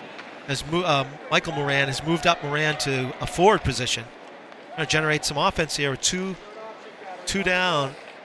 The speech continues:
three thirty-five to go. Healy, and nobody was home. We're gonna watch the, uh, Sylvie Adams in the,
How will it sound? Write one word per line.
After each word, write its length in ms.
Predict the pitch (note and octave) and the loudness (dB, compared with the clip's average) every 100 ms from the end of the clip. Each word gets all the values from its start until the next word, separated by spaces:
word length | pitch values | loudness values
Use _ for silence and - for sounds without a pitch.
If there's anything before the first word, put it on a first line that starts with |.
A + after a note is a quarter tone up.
| - - | -16 -6
three 140 | F3+ | -4
thirty-five 680 | F3 F3+ F3+ - E3 F3+ F3+ | 0 0 0 0 0 2 -2
to 80 | D3+ | -4
go. 320 | C#3 A#2+ B2+ - - - - - - - - | -2 -2 -2 -6 -14 -16 -16 -18 -18 -18 -2
Healy, 400 | A#3 A3 D3 G2 - - - - - B3+ - | 2 4 2 -2 -8 -14 -16 -16 -14 -12 0
and 240 | D3+ C#3+ | 0 2
nobody 220 | D3 C#3+ | 2 2
was 140 | C3+ - | 2 2
home. 200 | C#3+ C3 | 2 2
We're 60 | |
gonna 180 | B2+ D3 | -2 -2
watch 320 | C3 C#3+ - | 2 0 0
the, 280 | C#3+ C3+ B2+ | -2 0 0
uh, 220 | B2 B2 | 0 -2
Sylvie 340 | A#2 - C#3+ C#3 | -4 -4 0 2
Adams 320 | D3 C#3 - | 2 0 -4
in 120 | B2+ | -4
the, 200 | B2+ A#2+ | -4 -4